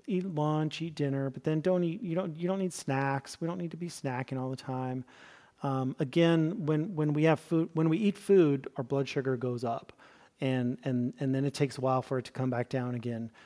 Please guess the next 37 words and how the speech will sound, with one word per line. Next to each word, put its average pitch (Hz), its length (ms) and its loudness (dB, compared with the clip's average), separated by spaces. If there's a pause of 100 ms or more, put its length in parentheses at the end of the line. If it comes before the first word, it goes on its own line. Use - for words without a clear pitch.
(140)
So 147 460 4 (100)
when 156 280 2
we 147 120 2
limit 160 500 2
the, 143 260 -2 (120)
the 143 120 2
amount 135 220 0
of 131 100 -6
time 156 680 -2 (540)
that 139 100 2
we 135 100 2
have 135 220 4
food 151 240 2
coming 127 320 2
in, 220 560 2
so 135 400 2
we, 135 280 0
we 139 220 -2
call 131 260 -2
this 135 220 -2
our, 127 160 0
like, 117 460 -4
you 143 100 -2
know, 127 160 -6
eating 151 380 2
windows. 156 600 2
We 143 100 2
have, 135 100 0
like, 135 120 0
a 135 60 2
fasting 143 680 2
window 156 260 0
and 185 120 -2
an - 100 -10
eating 135 300 0
window, 131 320 -2
and, 143 140 -4